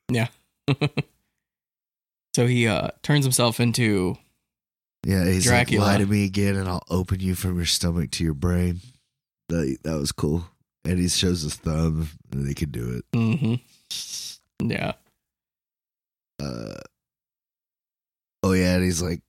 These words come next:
Speaker 2: "Cover your silver from my eyes.
Speaker 1: It
Speaker 2: It
Speaker 1: offends
Speaker 2: offends
Speaker 1: me.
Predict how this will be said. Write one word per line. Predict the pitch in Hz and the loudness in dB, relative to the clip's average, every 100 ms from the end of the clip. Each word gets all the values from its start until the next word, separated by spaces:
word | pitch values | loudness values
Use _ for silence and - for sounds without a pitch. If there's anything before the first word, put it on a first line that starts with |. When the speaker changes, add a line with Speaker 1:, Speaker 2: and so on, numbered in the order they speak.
| - | -4
Speaker 2:
"Cover | 101 67 | -2 0
your | 82 65 | 0 0
silver | - 71 80 71 | 0 2 0 -2
from | - 71 | -6 -6
my | 78 92 | -4 -2
eyes. | 95 87 85 76 - - _ _ _ _ | -2 -2 -2 -4 -8 -14 _ _ _ _
Speaker 1:
It | - | -2
Speaker 2:
It | 85 | 0
Speaker 1:
offends | 80 120 90 87 | 0 2 2 2
Speaker 2:
offends | |
Speaker 1:
me. | 69 95 82 | 2 2 0